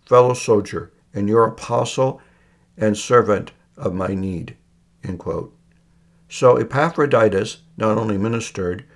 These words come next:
with Paul, but served the needs of Paul.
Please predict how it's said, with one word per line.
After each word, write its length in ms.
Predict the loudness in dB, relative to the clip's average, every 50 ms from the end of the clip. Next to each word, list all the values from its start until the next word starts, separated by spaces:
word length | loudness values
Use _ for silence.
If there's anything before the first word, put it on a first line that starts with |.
| _ _ -12
with 200 | -12 -12 -12 -12
Paul, 540 | -4 0 2 4 6 6 4 2 0 -6 -14 _ _ _ _ _ _
but 160 | -6 -4 -4
served 320 | 0 2 2 2 2 0
the 80 | -2 -2
needs 360 | -2 0 0 -2 -2 -6 -10
of 200 | -14 -14 -16 -14
Paul. 340 | -12 -10 -8 -8 -8 -10 -10